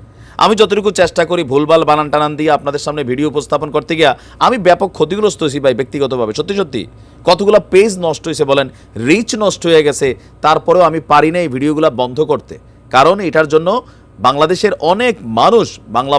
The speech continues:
ভাষাভাষী এই জিনিসগুলো সম্পর্কে জানতে চান। আমরা আজকে মেসেজ দিতে চাই আরবিদেরকে, ইয়া খবিস, ইয়া জাহেল, তোরা চাইয়া দেখ, স্বর্ণ দিয়া গাড়ি বানায়, হুন্ডা বানায়,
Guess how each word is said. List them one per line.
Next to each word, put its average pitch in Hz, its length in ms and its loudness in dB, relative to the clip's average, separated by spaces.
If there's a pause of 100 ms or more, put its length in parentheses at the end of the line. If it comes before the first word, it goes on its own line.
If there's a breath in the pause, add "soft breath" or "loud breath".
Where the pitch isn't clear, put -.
ভাষাভাষী 147 460 0 (360 soft breath)
এই 131 120 0
জিনিসগুলো 160 340 -2 (100)
সম্পর্কে 139 320 -4 (100)
জানতে 123 280 0
চান। 123 140 2 (500 loud breath)
আমরা 185 200 4
আজকে 214 160 -2 (100)
মেসেজ 156 280 -4 (100)
দিতে 190 220 -10
চাই 175 100 -2 (120)
আরবিদেরকে, 151 500 0 (320 soft breath)
ইয়া 147 100 0 (120)
খবিস, 240 400 2
ইয়া 165 100 6 (180)
জাহেল, 165 360 4 (600)
তোরা 156 180 2 (100)
চাইয়া 147 320 2
দেখ, 107 120 -6 (960 soft breath)
স্বর্ণ 196 280 2 (120)
দিয়া 240 160 4 (140)
গাড়ি 175 300 4
বানায়, 185 300 2
হুন্ডা 160 320 0
বানায়, 180 300 0